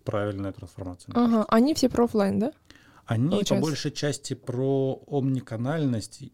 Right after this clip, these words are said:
Speaker 1: но, конечно, у них основной фокус на офлайн.
Speaker 2: Ага.
Speaker 1: Именно поэтому мы сделали свой,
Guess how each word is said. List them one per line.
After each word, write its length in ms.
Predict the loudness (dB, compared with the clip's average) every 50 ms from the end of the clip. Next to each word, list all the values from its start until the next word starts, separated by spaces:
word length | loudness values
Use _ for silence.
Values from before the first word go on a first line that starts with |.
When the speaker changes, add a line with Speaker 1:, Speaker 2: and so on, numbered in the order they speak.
| _ -12 -4
Speaker 1:
но, 560 | -2 0 0 0 0 0 0 0 -2 -2 -4 -4
конечно, 420 | -4 -4 -2 -2 -4 -4 -6 -6
у 40 | -4
них 180 | -4 -4 -4 -6
основной 280 | -10 -8 -6 -6 -6 -6
фокус 340 | -6 -6 -8 -8 -8 -10 -8
на 100 | -8 -8
офлайн. 280 | -8 -10 -16 -20 _ _ _ _ -4
Speaker 2:
Ага. 320 | -2 0 0 0 -2 -6 -8 _ _ -20 -20 -16 -6
Speaker 1:
Именно 400 | -2 0 0 0 0 -2 -4 -6 -10 _ _ _ _
поэтому 640 | -2 -2 -2 0 -4 -4 -4 -6 -6 -4 -2 -2 -2
мы 420 | -2 -2 -2 -2 -2 -2 -2 -2
сделали 680 | -4 -6 -8 -8 -6 -6 -4 -4 -4 -4 -4 -4 -6 -6
свой, 880 | -8 -8 -12 -12 -12 -8 -6 -6 -4 -4 -2 -2 -2 -4 -4 -6 -8